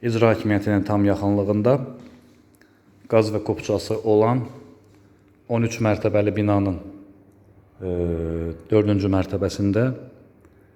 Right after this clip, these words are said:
Ümumi sahəsi doxsan iki kvadrat metrdən ibarət olan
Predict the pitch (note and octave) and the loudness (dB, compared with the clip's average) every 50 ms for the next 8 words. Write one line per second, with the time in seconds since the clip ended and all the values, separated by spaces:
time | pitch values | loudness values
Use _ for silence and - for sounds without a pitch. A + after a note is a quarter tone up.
0 | _ _ _ _ - - - - - - B2+ B2 C3 D3 C#3+ C#3+ D#3 D3 C#3+ C#3+ | _ _ _ _ -20 -20 -20 -20 -6 0 2 4 4 4 6 6 6 4 4 4
1 | C#3+ D3+ C#3 D3 C3+ C#3 - C3+ B2+ A#2+ - B2+ - C3 B2 G#2+ A#2+ A2+ - - | 2 2 2 2 2 2 0 -2 -2 -2 -4 -2 0 0 2 2 2 0 0 -2
2 | A#2 G#2+ - A2 G#2+ G#2+ G#2+ A2+ A2 G#2 G#2+ G2 G2+ G2 G2 G2 G2 - F2+ G2+ | -4 -2 -2 0 0 2 2 0 0 0 2 4 6 6 4 4 0 -2 -2 0
3 | G2 G2 F#2+ F#2 E2+ | 0 2 0 0 -2